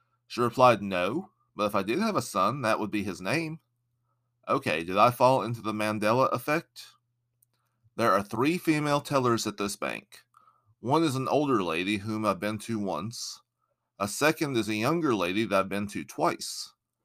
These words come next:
Other than this other lady, whom I remember as having a son named Ace, I've only gone to two other tellers, both male. Now,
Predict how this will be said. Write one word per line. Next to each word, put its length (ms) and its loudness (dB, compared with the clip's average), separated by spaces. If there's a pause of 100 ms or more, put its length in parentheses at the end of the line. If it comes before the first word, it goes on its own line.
(320)
Other 220 8
than 180 2
this 420 -4 (300)
other 240 4
lady, 440 -2 (180)
whom 200 -2
I 100 6
remember 380 0
as 140 -4
having 220 -2
a 40 -8
son 260 -4
named 200 -8
Ace, 500 -6 (560)
I've 160 -2
only 160 2
gone 220 2
to 80 -4
two 300 -2
other 260 2
tellers, 420 -4
both 240 -2
male. 460 -6 (720)
Now, 380 4